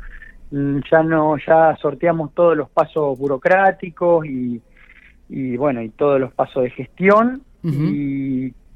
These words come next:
Speaker 1: estamos terminando el diseño del, de la planta con el arquitecto.
Speaker 2: Bien.
Speaker 1: Pero esto también es construcción en seco, o sea que, bueno, que es, mm,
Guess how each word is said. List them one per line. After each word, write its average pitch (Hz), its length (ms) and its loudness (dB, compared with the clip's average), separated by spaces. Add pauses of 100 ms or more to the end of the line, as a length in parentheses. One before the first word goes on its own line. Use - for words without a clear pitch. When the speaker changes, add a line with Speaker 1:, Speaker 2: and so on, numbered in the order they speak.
Speaker 1:
estamos 156 840 0 (100)
terminando 165 1000 0
el 160 120 -2
diseño 185 720 0
del, 135 480 -2 (840)
de 139 160 2
la 151 160 4
planta 262 500 4 (260)
con 127 880 -6 (180)
el 139 180 -6
arquitecto. 233 760 -2 (220)
Speaker 2:
Bien. 135 440 0
Speaker 1:
Pero 135 1300 2 (320)
esto 175 240 -2
también 185 500 2
es 196 140 -4
construcción 160 600 -4
en 165 200 -4
seco, 214 460 2 (1040)
o 165 100 -2
sea 151 200 -2
que, 139 120 -2
bueno, 127 240 -4
que 131 180 -6 (160)
es, 131 220 -4 (100)
mm, 110 240 -12